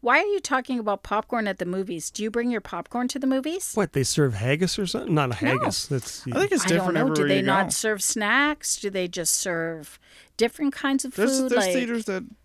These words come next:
Speaker 3: do, like, in the U S. I, I mean,
Speaker 2: Well,
Speaker 3: I
Speaker 2: wait a
Speaker 3: think
Speaker 2: minute, because in North America, that's, that's what the theater companies, that's their, their s-, only source of income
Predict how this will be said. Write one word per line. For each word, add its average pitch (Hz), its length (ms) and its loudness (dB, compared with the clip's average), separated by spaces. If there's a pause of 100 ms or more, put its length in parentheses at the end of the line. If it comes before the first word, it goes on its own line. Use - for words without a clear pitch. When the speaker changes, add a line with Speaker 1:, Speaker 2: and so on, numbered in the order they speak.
(280)
Speaker 3:
do, 180 560 -6
like, 175 260 -8
in 175 360 -6
the 165 80 -8
U 170 240 -6
S. - 560 -10 (280)
I, - 60 -14 (340)
I 110 40 -10
mean, 107 240 -10 (240)
Speaker 2:
Well, 202 100 6
Speaker 3:
I 220 40 -2
Speaker 2:
wait 262 80 0
a - 40 2
Speaker 3:
think 254 80 4
Speaker 2:
minute, 151 240 4
because 170 240 4
in 185 100 4
North 185 220 2
America, 147 460 2
that's, 127 300 0
that's 143 360 -2
what 147 120 -2
the 127 80 -4
theater 139 280 -2
companies, 113 720 -2 (200)
that's 135 240 -2
their, 127 340 2
their 113 340 -2 (160)
s-, - 240 -8
only 170 300 4
source 110 280 -4
of 110 100 -4
income 107 480 -2